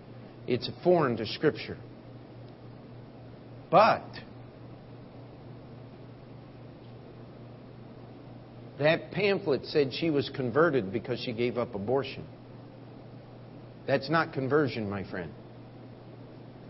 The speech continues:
Conversion is what happens when you believe on the Lord Jesus Christ and Him alone. Amen.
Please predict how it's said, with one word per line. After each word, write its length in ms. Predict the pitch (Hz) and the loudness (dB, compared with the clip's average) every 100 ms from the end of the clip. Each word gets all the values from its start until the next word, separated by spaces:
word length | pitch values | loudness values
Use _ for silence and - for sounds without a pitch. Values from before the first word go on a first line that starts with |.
| - - - - - 117 - - - - - - - - | -14 -16 -16 -16 -16 -16 -14 -14 -14 -16 -16 -16 -16 -6
Conversion 640 | 131 120 139 165 139 131 | -2 4 8 8 6 2
is 140 | 113 - | 0 2
what 160 | 127 | 2
happens 460 | 127 131 113 110 95 | 4 2 0 -2 0
when 160 | 120 117 | 0 2
you 100 | 113 | 2
believe 560 | 104 107 123 135 120 | 2 4 4 4 2
on 200 | 113 101 | 0 -2
the 80 | 101 | 0
Lord 340 | 101 113 107 | 2 2 2
Jesus 360 | 92 104 95 98 - | 0 -4 -4 -6 -2
Christ 460 | 113 92 - - - - - - - - - - - | -2 -2 -6 -10 -12 -14 -14 -16 -16 -16 -16 -12 -4
and 160 | 107 92 | -2 0
Him 160 | 107 | 0
alone. 340 | 104 110 101 76 - - - - - - - - - - - | 2 0 0 -4 -12 -14 -14 -16 -16 -14 -14 -14 -14 -12 0
Amen. 500 | 117 110 117 131 | 2 4 4 2